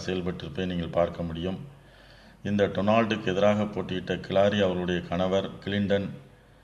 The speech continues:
எப்படி வந்து முஸ்லிம் சமூகத்திற்கு எதிராக செயல்பட்டார் என்பதும் தெரிந்த ஒன்றுதான். எனவே, இதை பற்றி நாம் கவலைப்பட தேவையில்லை. அருள்முறை குரானையும் அல்லாஹுடைய திருத்தூதர் ரசூலுல்லாஹி ஸல்லல்லாஹு அலைஹி வஸல்லமுடைய வாழ்க்கை வரலாறை நாம் புரட்டி பார்த்தால்,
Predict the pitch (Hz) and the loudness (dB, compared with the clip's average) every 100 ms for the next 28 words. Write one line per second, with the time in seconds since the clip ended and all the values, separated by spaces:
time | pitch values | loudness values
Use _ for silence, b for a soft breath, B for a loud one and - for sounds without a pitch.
0 | b b - - - _ - 101 107 104 | b b -20 -20 -20 _ -8 -6 -2 0
1 | 95 95 98 92 - 104 - 95 95 95 | 0 0 -2 -2 -2 -2 -2 -2 -2 -4
2 | - 87 90 90 87 87 85 92 87 87 | -4 -4 0 4 4 2 0 -2 -2 -2
3 | 87 85 85 85 87 98 85 - - _ | 0 0 0 0 0 -2 -6 -10 -18 _
4 | - 98 98 98 90 87 82 82 82 80 | -8 -4 -2 0 0 -2 -2 -2 -2 -4
5 | - - - b b b b b b _ | -16 -20 -20 b b b b b b _
6 | _ 101 104 101 110 101 104 98 107 - | _ 0 2 4 2 2 0 0 -4 -2
7 | 107 98 95 90 87 92 101 101 90 87 | 0 2 2 2 0 0 2 2 -2 -4
8 | 90 87 85 82 85 92 - - - - | -2 -2 -2 -2 -2 -4 -8 -18 -20 -20
9 | b b b b b b - 98 113 117 | b b b b b b -6 -2 0 2
10 | 110 104 101 101 95 95 107 104 69 - | 2 2 4 4 4 2 0 0 -4 -14
11 | - - - - 104 117 113 107 104 104 | -20 -20 -14 -8 2 2 4 0 -2 -2
12 | 104 95 95 95 92 107 104 98 95 92 | -4 -4 -2 -2 -2 -4 2 4 4 2
13 | 92 95 95 90 92 87 - 90 90 87 | 0 4 2 2 -2 -4 -4 -2 -2 -2
14 | 85 87 95 - 95 92 90 90 90 87 | 2 2 2 0 0 2 2 2 2 -2
15 | 82 87 90 92 90 85 - 92 95 | -4 -6 -6 -2 0 0 2 0 0